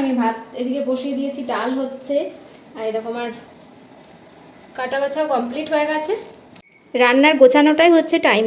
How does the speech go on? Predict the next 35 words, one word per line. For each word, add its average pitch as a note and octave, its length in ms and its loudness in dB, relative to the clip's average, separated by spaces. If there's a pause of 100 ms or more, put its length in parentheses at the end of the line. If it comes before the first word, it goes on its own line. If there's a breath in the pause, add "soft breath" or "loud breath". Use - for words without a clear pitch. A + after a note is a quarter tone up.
লাগে, G#3 240 2
রান্না A#3 280 0
দেখবে C#4 180 4 (120)
গোছানো C4 360 2
হয়ে A#3 220 4
গেলে A#3 140 0 (100)
তখন C4 240 2
আর C#4 140 2
বেশি A3+ 240 0
টাইম A#3 160 -2 (100)
লাগে F#3+ 220 -4
না। G#3+ 40 -10 (380 loud breath)
আমি D4 100 6 (100)
বেশি C4+ 200 4
কিছু D4+ 140 2 (100)
করব A3+ 180 8 (100)
না, C#4+ 60 6 (100)
কারণ A#3+ 180 4 (100)
আমার B3 160 4 (120)
বাবা A3 260 4
না, E4+ 60 4 (380 loud breath)
উম, A3 180 0 (120)
মাংস B3+ 220 4 (160)
থাকলে D#4 220 6 (140)
বেশি C4 240 6
কিছু C#4+ 220 0
তখন C4+ 180 2 (180)
খায় G3+ 340 0
না। G#3 60 -6 (420 loud breath)
তার A#3 140 -4
মানে A#3+ 100 2 (120)
ডাল B3 160 4 (120)
তরকারি B3+ 360 2 (180)
যেমন A#3+ 220 2 (380)
বেশি C4+ 240 2